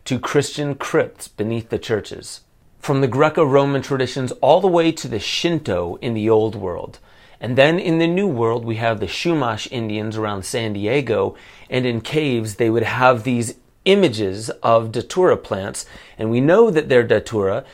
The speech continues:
because there were chewed datura leaves plugged into these holes inside them. So they were tripping out on datura, which is a deliriant, inside of a dark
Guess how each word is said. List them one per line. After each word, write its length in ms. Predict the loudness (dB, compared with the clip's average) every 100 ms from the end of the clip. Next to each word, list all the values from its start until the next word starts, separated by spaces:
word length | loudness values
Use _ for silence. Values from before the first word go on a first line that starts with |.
| -10
because 460 | -8 -2 2 2 2
there 160 | 2 2
were 160 | -2
chewed 360 | -8 -4 -4 -2
datura 400 | -4 -4 0 0
leaves 500 | 0 -2 -4 -6 -10 -14 _ -4
plugged 360 | 2 4 4
into 280 | 0 0 -2
these 220 | -4 -4
holes 480 | -2 -2 0 -4 -10
inside 520 | -10 -10 -6 -4 -4
them. 300 | -8 -12 -16 -20 -20 -20 -14
So 140 | -2
they 100 | 2
were 120 | 2
tripping 400 | 0 0 0 2
out 160 | 2 2
on 160 | 2 -2
datura, 600 | -4 -2 0 0 -2 -6 -16 -6
which 280 | 0 2
is 300 | 2 2 0 -4
a 80 |
deliriant, 720 | -2 -2 0 -2 -2 -4 -8 -14 -20 _
inside 500 | -2 0 2 2 2
of 140 | 0 -2
a 60 |
dark 500 | -2 2 2 2 -4